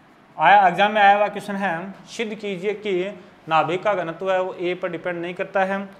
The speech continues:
घनत्व अपन जानते हैं, घनत्व का फॉर्मूला क्या? द्रव्यमान बटा आयतन। अपन लोग ये भी जानते हैं किसी नाभिक के अंदर कितने न्यूक्लियन होते हैं।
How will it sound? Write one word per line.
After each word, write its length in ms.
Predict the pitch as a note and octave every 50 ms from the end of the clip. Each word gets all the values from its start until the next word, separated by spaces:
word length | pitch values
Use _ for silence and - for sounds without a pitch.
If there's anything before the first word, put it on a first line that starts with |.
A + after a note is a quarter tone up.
| - - - _ - C3
घनत्व 320 | D3+ D#3+ F#3+ G3 G#3 G#3+
अपन 240 | G#3 G3+ G#3 G3+ G3
जानते 320 | G3 F#3+ F#3+ F#3 F#3 G#3
हैं, 260 | G3+ G#3 G#3+ G#3+ G#3 - - - - - _ _ _ _ - - - - _ - - - - - _ - - - C3
घनत्व 240 | C#3+ D#3 F3+ F3+ G3
का 60 | G3
फॉर्मूला 340 | - F#3 F3+ F#3 F#3+ F#3+ F#3+
क्या? 120 | G3 F#3+
द्रव्यमान 380 | E3+ D#3+ - G3 G3 G3 G3 F#3+
बटा 200 | F#3+ F#3 G3+ G3+
आयतन। 360 | G#3 G#3 G3+ B3 B3 B3 A3 - - - - - - _ _ _ _ _ _ _ _ _ D#3+
अपन 140 | D#3+ G#3+ G#3+
लोग 160 | G#3+ G#3 G3+
ये 120 | G3+ G3+
भी 80 | G#3+ G#3+
जानते 280 | A3 G#3+ G#3+ G#3 G#3+ A3
हैं 100 | G#3 G#3+
किसी 160 | G3+ - G#3
नाभिक 360 | G3 D#3+ C#3+ C3+ D#3+ - -
के 80 | G#3 G3
अंदर 180 | G3 G3 F#3+
कितने 280 | F#3+ G#3 F3+ G3+ G#3 G3+
न्यूक्लियन 360 | G3 F#3+ F#3+ G3 G#3 G#3 G3+
होते 200 | F#3+ F#3 F#3 F#3
हैं। 280 | E3+ F3+ F#3 F#3 -